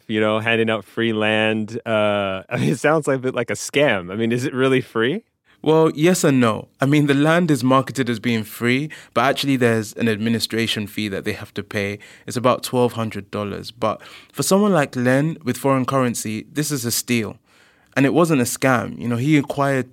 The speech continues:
Speaker 2: two plots of land. He built this large, beautiful house and guest house. And he took me on a tour.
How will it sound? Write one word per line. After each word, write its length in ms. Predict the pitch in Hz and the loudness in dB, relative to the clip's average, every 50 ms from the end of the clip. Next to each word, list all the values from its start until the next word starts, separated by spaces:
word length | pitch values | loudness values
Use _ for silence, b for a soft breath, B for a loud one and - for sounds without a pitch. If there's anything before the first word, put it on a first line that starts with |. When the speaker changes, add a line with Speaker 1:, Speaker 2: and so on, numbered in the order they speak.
| _ - | _ -8
Speaker 2:
two 240 | - - 170 160 156 | -6 -2 -2 -2 -2
plots 280 | - 151 131 - - | 0 -2 -2 -2 -2
of 140 | - 107 110 | -8 -8 -4
land. 380 | 127 131 131 131 127 123 123 - B B B B B | -2 0 0 0 0 -2 -6 -10 B B B B B
He 100 | B - | B -4
built 220 | 131 127 151 143 - | 2 4 4 4 4
this 200 | 123 123 - - | 0 -6 -6 -4
large, 520 | 123 123 131 131 131 131 131 127 - - - | -2 2 2 4 4 4 2 0 -2 -6 -4
beautiful 400 | 131 131 127 131 - - 117 107 | -2 -2 -2 -2 -6 -8 -8 -6
house 380 | 101 110 113 113 110 110 - - | -2 -2 -2 -2 -2 -4 -6 -8
and 240 | - 110 104 - - | -8 -12 -12 -8 -4
guest 280 | - 123 120 120 - | -2 -2 -2 -4 -8
house. 540 | - 117 104 101 101 101 110 - - - - _ - | -10 -10 -8 -8 -8 -10 -12 -14 -14 -14 -14 _ 0
And 120 | - 143 151 | 2 4 4
he 80 | 151 | 4
took 180 | 151 - - - | 4 2 0 2
me 80 | 175 | 2
on 140 | 170 165 139 | 2 4 4
a 40 | 123 | 2
tour. 440 | 127 - - 151 143 113 98 - | 0 0 0 0 0 0 -2 -6